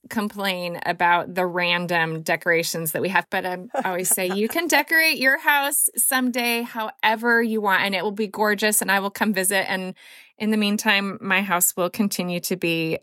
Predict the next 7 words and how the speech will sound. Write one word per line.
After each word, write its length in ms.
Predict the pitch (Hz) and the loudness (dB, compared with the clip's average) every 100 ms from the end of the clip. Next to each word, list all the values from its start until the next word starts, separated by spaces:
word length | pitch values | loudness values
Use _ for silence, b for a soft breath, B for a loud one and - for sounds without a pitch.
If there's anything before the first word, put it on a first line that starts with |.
| _ | _
a 300 | 160 147 147 | 0 2 -2
little 240 | - 170 160 | -2 -2 -2
bit 140 | 156 | -2
of 140 | 151 151 | -2 0
a, 280 | 147 156 160 b b b b b _ _ _ _ _ | 0 0 -4 b b b b b _ _ _ _ _
a 300 | 165 156 156 - | 2 2 0 -4
cultural 760 | 180 175 185 170 151 147 156 | -8 -6 -2 0 0 -2 -4